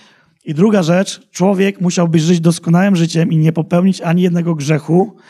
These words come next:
dlatego że wiemy, przeczytaliśmy wcześniej, że zapłatą za grzech jest śmierć. Czyli człowiek, który nie popełniłby żadnego grzechu umierając, śmierć nie mogłaby nad nim panować, tak?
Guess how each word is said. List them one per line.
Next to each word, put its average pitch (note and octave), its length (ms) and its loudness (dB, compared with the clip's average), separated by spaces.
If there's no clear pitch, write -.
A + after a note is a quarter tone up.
dlatego F3 320 -2
że E3+ 140 -2
wiemy, F3+ 300 0
przeczytaliśmy E3 480 -4
wcześniej, E3+ 800 -2
że C#3 140 -6
zapłatą F#3+ 840 0
za D#3 340 -2
grzech D#3 340 -4
jest D#3 160 -4
śmierć. B2 480 -10
Czyli F3 300 2
człowiek, G#3 340 0
który F3+ 180 0
nie E3+ 80 4
popełniłby F3 360 2
żadnego E3+ 380 2
grzechu E3+ 340 -2
umierając, E3+ 920 0
śmierć G#3 360 0
nie F3+ 80 2
mogłaby E3+ 280 0
nad D#3 160 0
nim D#3+ 100 -2
panować, B2+ 420 -4
tak? D#3 400 -2